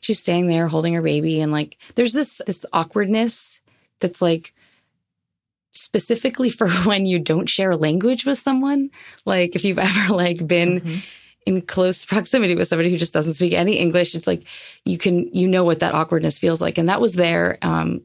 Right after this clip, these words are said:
Speaker 1: like, from the very beginning. It was like, but I was just like, "I'm gonna get that baby in this chair right now." <laughs> So I just, like, walk up to her.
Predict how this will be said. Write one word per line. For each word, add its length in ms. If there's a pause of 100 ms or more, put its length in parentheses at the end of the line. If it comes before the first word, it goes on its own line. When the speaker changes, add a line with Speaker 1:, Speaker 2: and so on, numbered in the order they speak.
Speaker 1:
like, 220
from 220
the 80
very 300
beginning. 380
It 80
was 160
like, 280 (1000)
but 100
I 80
was 120
just 160
like, 280 (600)
"I'm 80
gonna 100
get 140
that 160
baby 280
in 100
this 140
chair 260
right 220
now." 360
<laughs> 20
So 240
I 80
just, 160
like, 180
walk 280
up 160
to 100
her. 220